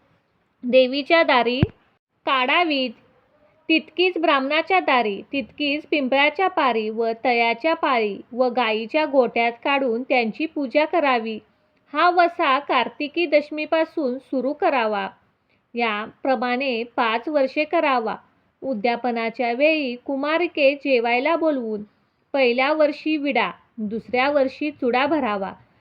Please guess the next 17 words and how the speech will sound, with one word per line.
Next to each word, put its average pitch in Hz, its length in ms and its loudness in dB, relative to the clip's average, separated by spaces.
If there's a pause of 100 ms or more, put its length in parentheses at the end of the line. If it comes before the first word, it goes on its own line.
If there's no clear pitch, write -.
(260)
तिसऱ्या 262 400 0
वर्षी 269 600 -2 (200)
केळ्याचा 247 560 2
फणा, 233 400 -4 (640)
चौथ्या 320 440 2
वर्षी 339 440 0
उसाची 277 600 -2
मोळी 262 420 -2
व 220 240 -2
पाचवे 233 520 -2
वर्षी 294 500 -2
परकर 247 500 -2
चोळी 302 380 0
नेसवून 302 480 -6
व्रताचे 240 680 -4
उद्यापन 285 600 -2
करावे, 208 440 -2